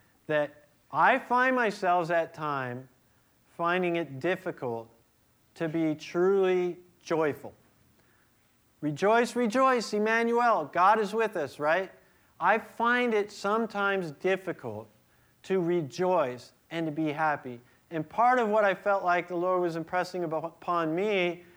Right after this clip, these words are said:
as I was developing this message is, you need to be happy. You need to have a good attitude. You need to celebrate.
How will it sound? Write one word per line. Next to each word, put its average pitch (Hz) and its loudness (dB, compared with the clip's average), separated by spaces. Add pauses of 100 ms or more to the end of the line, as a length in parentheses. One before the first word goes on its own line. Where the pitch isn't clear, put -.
(180)
as 165 -2
I 165 4
was 151 0
developing 190 2
this 151 -4
message 160 -4
is, 151 -2 (260)
you 220 2
need 330 6
to 339 4
be 254 0
happy. 220 2 (760)
You 180 0
need 294 2
to 254 -2
have 233 4
a 165 0
good 254 0
attitude. 214 2 (240)
You 190 2
need 277 4
to 262 2
celebrate. 160 2